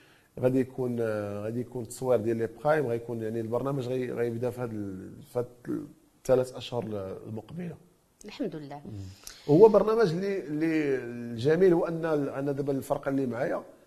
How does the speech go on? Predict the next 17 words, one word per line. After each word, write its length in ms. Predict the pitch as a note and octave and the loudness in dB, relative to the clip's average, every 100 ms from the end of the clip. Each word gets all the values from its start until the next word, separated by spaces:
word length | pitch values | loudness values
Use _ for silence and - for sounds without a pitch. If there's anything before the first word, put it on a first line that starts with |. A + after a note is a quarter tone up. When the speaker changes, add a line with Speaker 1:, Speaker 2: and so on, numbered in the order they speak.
| _ - | _ -6
Speaker 1:
اللي 160 | B2 B2 | 0 2
هي 140 | C3 | 2
بومبا 280 | B2 B2+ B2+ | 2 -2 -4
كوميك، 360 | C3+ G3 F#3 | -4 -4 -4
راه 120 | D3+ C3+ | -2 0
النص 460 | D#3+ E3 - - | 0 0 -4 -6
فيهم 420 | D#3+ C#3+ C3 A2+ - - - | 2 4 2 -2 -12 -20 -6
خريجين 540 | D3 D3 E3 D3 D3+ | 2 4 6 4 4
ديال 120 | C#3 | 2
برنامج 360 | C3+ C3+ C3 B2 | 0 -2 -2 -6
ستاند 360 | - B2+ C3 F3+ | -8 -6 -2 -2
اب 140 | C4+ - - _ _ _ | -4 -10 -20 _ _ _
والنص 380 | D3 F3 G3 - | 0 2 2 0
خريجين 420 | F#3 F3+ F3 F#3 | 0 2 2 2
ديال 140 | F3 D#3 | 2 4
برنامج 460 | D3+ D3+ D3+ C3 | 4 2 0 -2
كوميديا، 460 | - C3+ B2 G2+ | -4 -6 -6 -8